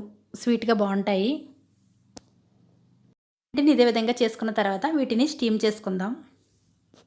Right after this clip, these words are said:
ముఖ్యంగా వినాయక చవితికి వరిపిండి కానీ వరి నూకతో చేసిన ఐటమ్సే పెడతారండి. కొన్ని కొన్ని ప్రాంతాల్లో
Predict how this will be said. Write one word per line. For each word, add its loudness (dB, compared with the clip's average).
ముఖ్యంగా 4
వినాయక 2
చవితికి 2
వరిపిండి 4
కానీ 2
వరి 4
నూకతో 0
చేసిన 2
ఐటమ్సే 0
పెడతారండి. 0
కొన్ని 6
కొన్ని 4
ప్రాంతాల్లో 2